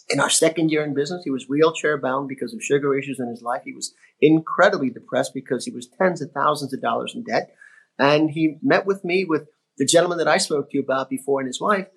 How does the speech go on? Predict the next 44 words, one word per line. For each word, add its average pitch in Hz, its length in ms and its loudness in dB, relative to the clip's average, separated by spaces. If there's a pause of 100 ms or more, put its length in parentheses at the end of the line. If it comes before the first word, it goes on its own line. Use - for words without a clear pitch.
(280)
And 165 80 -2
he 165 40 4
said, 175 200 2
"Izzy, 185 340 -2 (420)
I'm 165 100 -2
at 170 100 -2
the 165 80 0
end 165 80 0
of 165 40 0
my 160 120 4
rope. 202 400 0
You 139 80 -8
know, 143 80 -6
what 156 120 -2
do 165 80 2
I 160 60 4
do? 160 160 -4
I 127 60 0
wanna 143 240 -4
do 151 100 -6
this 143 140 -12
business, 190 280 -10
but - 120 -12
I - 40 -20
can't 165 240 -10
figure 165 200 -6
it 165 80 -12
out. 196 160 -12
And 117 80 -16
I'm 120 100 -8
not 131 140 -4
getting 139 180 -2
much 139 200 -6
help." 175 320 -4
So - 200 -6 (380)
I - 40 -2
spent 254 240 2
a 220 40 2
year 254 200 4
with 185 160 0
him. 107 160 -12 (440)
A 151 80 2
year 226 200 8
later, 208 440 2